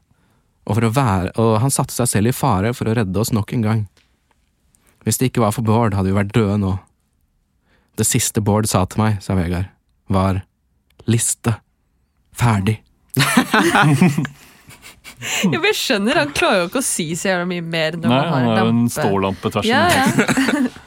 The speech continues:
Speaker 2: <laughs> Listeferdig.
Speaker 1: Han prøvde å fortelle meg, og forsikre oss, selv om han var døende. Han prøvde å si at han var den siste personen på listen. Men nå kan han hvile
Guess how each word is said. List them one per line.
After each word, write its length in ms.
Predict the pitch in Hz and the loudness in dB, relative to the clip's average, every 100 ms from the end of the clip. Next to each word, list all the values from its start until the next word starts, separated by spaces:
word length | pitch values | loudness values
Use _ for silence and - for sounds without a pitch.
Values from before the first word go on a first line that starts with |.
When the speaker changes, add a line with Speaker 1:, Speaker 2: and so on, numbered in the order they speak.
| 480 - | -10 -10
Speaker 2:
<laughs> 420 | - - _ _ | -12 -18 _ _
Listeferdig. 880 | 202 170 - 156 - 117 90 143 127 - _ _ - - - - - - - - - - - - - | -6 -4 -8 -12 -4 -2 -2 -2 -2 -4 _ _ -20 -20 -18 -16 -20 -20 -20 -20 -20 -20 -20 -20 -4
Speaker 1:
Han 100 | 135 | -2
prøvde 400 | 160 139 104 113 | 0 0 2 0
å 60 | 113 | 0
fortelle 420 | - - 101 104 | -2 0 2 4
meg, 360 | 107 117 107 117 - _ _ _ - _ _ - | 4 4 2 -2 -12 _ _ _ -20 _ _ -6
og 80 | 123 | -4
forsikre 480 | - 117 - - | -2 -2 -2 0
oss, 360 | 127 139 - - _ _ - | 0 0 -4 -6 _ _ -12
selv 300 | - 107 113 | -2 0 2
om 40 | 113 | 2
han 120 | 104 | 2
var 60 | 110 | 2
døende. 380 | 120 95 92 117 - _ _ _ _ _ _ _ - | 2 2 0 -2 -6 _ _ _ _ _ _ _ -4
Han 120 | 110 | 0
prøvde 200 | 127 98 117 | 0 0 -2
å 40 | |
si 160 | - 113 | 0 0
at 120 | - | 0
han 200 | 127 123 | 0 0
var 80 | 104 | 0
den 40 | 104 | 0
siste 260 | 117 - - | -2 -6 -6
personen 340 | 107 - 92 | -4 -2 -2
på 100 | 107 | -2
listen. 380 | 110 - - 113 - _ _ _ _ _ _ _ _ _ _ _ | -4 -4 -4 -4 -6 _ _ _ _ _ _ _ _ _ _ _
Men 160 | 104 98 | 0 2
nå 220 | 101 110 - _ _ - | 2 0 -4 _ _ -6
kan 100 | 98 | -2
han 100 | 98 | 2
hvile 340 | 104 90 95 | 2 0 -2